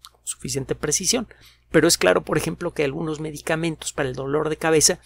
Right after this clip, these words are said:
tienen una efectividad ligeramente diferente en México y en Estados Unidos. Aquí estamos en territorio tropical, allá no. Eh, y lo mismo pasa con otras partes del mundo. Entonces,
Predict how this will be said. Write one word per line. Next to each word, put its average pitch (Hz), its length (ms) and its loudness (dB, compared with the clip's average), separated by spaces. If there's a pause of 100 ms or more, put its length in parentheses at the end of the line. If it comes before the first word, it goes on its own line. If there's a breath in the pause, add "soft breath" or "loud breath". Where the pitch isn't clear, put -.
(420 soft breath)
tienen 190 400 2
una 190 220 -2
efectividad 165 580 -4
ligeramente 165 600 -4
diferente 151 440 -4
en 139 80 -2
México 156 440 -6
y 160 100 -8
en 135 80 -8
Estados 147 420 -6
Unidos. 208 440 -10 (880)
Aquí 123 220 -10
estamos 151 360 -4
en 143 80 -12
territorio 139 520 -10
tropical, - 460 -10
allá 131 200 -10
no. 190 180 -6 (1600 loud breath)
Eh, 196 460 0 (260)
y 170 180 -4
lo 160 100 6
mismo 165 280 4
pasa 156 240 2
con 139 120 -2
otras 139 220 -4
partes - 340 -6
del 120 140 -4
mundo. 131 180 -4
Entonces, 180 440 2